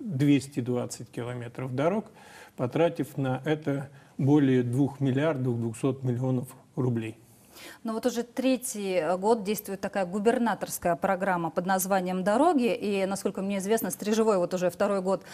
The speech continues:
Speaker 2: подряд в лидерах. Что такого делают в Стрижевом интересного, что они лидируют? И, в общем,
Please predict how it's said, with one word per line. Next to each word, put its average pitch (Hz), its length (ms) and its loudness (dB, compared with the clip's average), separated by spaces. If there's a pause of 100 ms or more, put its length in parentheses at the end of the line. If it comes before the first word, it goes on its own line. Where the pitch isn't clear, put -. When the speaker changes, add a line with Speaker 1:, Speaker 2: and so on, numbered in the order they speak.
(180)
Speaker 2:
подряд 208 380 2
в 202 60 -8
лидерах. 247 440 4
Что - 160 -4
такого 202 300 0
делают 190 340 0
в - 20 -8
Стрижевом 226 640 4
интересного, 180 560 0
что 185 160 -2
они 180 160 0
лидируют? 180 600 2
И, 214 120 2
в 202 160 2
общем, 185 360 -2